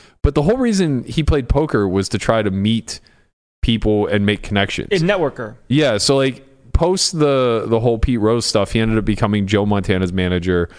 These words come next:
Speaker 1: Uh, he has a good working relationship with, like, Bill Parcells. You know, he's just, like, really dialed into the sporting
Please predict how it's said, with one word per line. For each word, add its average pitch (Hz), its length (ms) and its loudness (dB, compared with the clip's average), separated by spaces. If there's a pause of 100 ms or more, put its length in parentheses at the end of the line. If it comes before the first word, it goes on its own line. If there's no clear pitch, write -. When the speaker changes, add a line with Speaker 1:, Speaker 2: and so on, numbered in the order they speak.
(260)
Speaker 1:
Uh, 87 180 2
he 95 100 0
has 95 140 0
a 92 60 -2
good 98 200 -2
working 95 320 0
relationship 90 400 0
with, 82 100 -6
like, 80 140 -4
Bill 87 120 0
Parcells. 104 680 -2 (460)
You 123 80 2
know, 101 100 2
he's 139 220 0
just, 151 140 0
like, 139 140 2
really 131 360 2
dialed 110 480 0
into 90 880 0 (340)
the 101 80 2
sporting 104 680 0